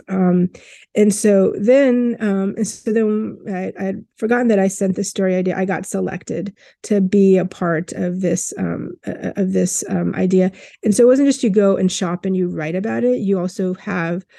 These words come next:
a life photographer come to your college campus, uh,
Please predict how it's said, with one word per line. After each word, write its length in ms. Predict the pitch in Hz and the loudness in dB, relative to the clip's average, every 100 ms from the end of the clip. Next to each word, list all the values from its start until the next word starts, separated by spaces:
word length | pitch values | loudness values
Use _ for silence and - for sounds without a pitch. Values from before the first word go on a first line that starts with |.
| - _ | -20 _
a 200 | 185 180 185 | -4 -2 0
life 300 | 190 214 220 | 0 -2 -2
photographer 640 | 214 196 185 190 - 185 | -4 -4 -4 -4 -4 -8
come 480 | 180 - 190 190 190 | -6 -4 -2 0 0
to 180 | 190 - | -2 -2
your 480 | 190 175 170 160 196 | -2 0 -2 -4 -8
college 480 | - 220 220 214 - | -6 -2 0 -2 -4
campus, 580 | 202 190 185 185 185 - _ _ _ | -4 -2 0 0 -2 -8 _ _ _
uh, 320 | 190 170 - | -4 -4 -6